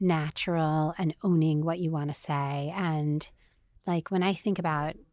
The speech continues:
the beginning of my career, I was afraid to even pick up the phone to a stranger. I think everybody is. But being a reporter really robs you of self-consciousness and shyness. And you realize that it's this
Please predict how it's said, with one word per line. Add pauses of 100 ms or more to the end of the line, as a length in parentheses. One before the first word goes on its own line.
(100)
the
beginning
of
my
career,
I
was
afraid
to
even
pick
up
the
phone
to
a
stranger.
I
think
everybody
is. (340)
But
being
a
reporter
really
robs
you
of
self-consciousness
and
shyness. (540)
And
you
realize
that
it's
this